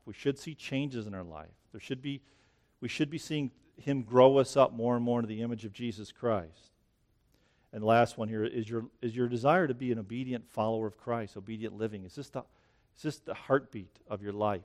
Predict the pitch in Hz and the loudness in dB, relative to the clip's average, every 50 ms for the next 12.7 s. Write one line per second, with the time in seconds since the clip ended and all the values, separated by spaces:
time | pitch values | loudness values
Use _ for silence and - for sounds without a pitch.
0 | _ - 110 101 107 104 104 98 107 104 101 95 95 110 101 95 101 101 87 - | _ -16 -14 -12 -10 -10 -10 -10 -8 -8 -10 -8 -8 -10 -12 -12 -14 -16 -18 -18
1 | 101 92 95 87 82 80 80 - _ _ _ _ _ _ _ _ _ _ _ _ | -18 -16 -14 -14 -14 -16 -18 -20 _ _ _ _ _ _ _ _ _ _ _ _
2 | _ _ _ _ _ _ _ _ _ _ _ _ _ _ _ _ _ _ _ _ | _ _ _ _ _ _ _ _ _ _ _ _ _ _ _ _ _ _ _ _
3 | _ _ _ _ _ _ _ _ _ _ _ _ _ _ _ _ _ _ _ _ | _ _ _ _ _ _ _ _ _ _ _ _ _ _ _ _ _ _ _ _
4 | _ _ _ _ _ _ _ _ _ _ _ _ _ _ _ _ _ _ _ _ | _ _ _ _ _ _ _ _ _ _ _ _ _ _ _ _ _ _ _ _
5 | _ _ _ _ _ _ _ _ _ _ _ _ _ _ _ _ _ _ _ _ | _ _ _ _ _ _ _ _ _ _ _ _ _ _ _ _ _ _ _ _
6 | _ _ _ _ _ _ _ _ - - 117 123 123 - - 131 117 117 113 110 | _ _ _ _ _ _ _ _ -10 -4 0 0 0 2 2 2 2 2 2 0
7 | 107 107 104 95 90 87 85 85 _ _ _ _ - - _ _ _ _ _ _ | -4 -6 -8 -8 -10 -12 -18 -20 _ _ _ _ -20 -20 _ _ _ _ _ _
8 | _ _ _ _ _ _ _ _ _ _ _ _ _ _ _ _ _ _ _ _ | _ _ _ _ _ _ _ _ _ _ _ _ _ _ _ _ _ _ _ _
9 | _ _ _ _ 135 143 135 - - 127 127 127 120 - - 123 110 107 107 110 | _ _ _ _ 2 2 2 2 2 2 4 4 2 0 -2 -4 -4 -4 -6 -6
10 | 107 - - 123 113 101 92 87 87 _ _ _ _ _ _ _ _ _ _ _ | -8 -4 -2 0 0 0 0 -4 -12 _ _ _ _ _ _ _ _ _ _ _
11 | _ _ _ 143 147 143 - 131 120 113 107 - - 120 110 101 98 104 101 92 | _ _ _ -2 -2 -2 -2 -4 -4 -4 -6 -8 -8 -8 -10 -10 -8 -8 -8 -8
12 | 92 92 87 - _ - - 107 92 - - 101 101 | -8 -10 -16 -18 _ -18 -16 -16 -16 -16 -18 -20 -20